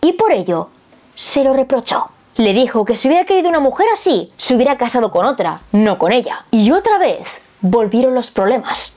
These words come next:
Intentaba que de cara al público su matrimonio se viera como todo un éxito, pero de puertas para adentro la historia era muy distinta.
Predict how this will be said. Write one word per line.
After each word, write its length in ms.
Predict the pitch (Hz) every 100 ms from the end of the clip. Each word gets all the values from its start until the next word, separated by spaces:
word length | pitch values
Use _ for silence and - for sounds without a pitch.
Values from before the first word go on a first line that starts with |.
| -
Intentaba 400 | 269 269 277 392 466
que 80 | 415
de 100 | 320
cara 180 | 330 294
al 80 |
público 460 | - 294 240 202 226
su 140 | 226
matrimonio 420 | 220 202 214 233 269
se 140 | 220
viera 180 | 226 233
como 220 | 185 180
todo 200 | 196 175
un 120 | 170
éxito, 480 | 262 - 185 - - -
pero 120 | 220
de 80 | 220
puertas 340 | 247 285 403
para 160 | - 269
adentro 460 | 269 196 180 160 -
la 100 | 196
historia 280 | 180 208 220
era 120 | 185
muy 300 | 165 180 160
distinta. 640 | 151 143 247 208 - -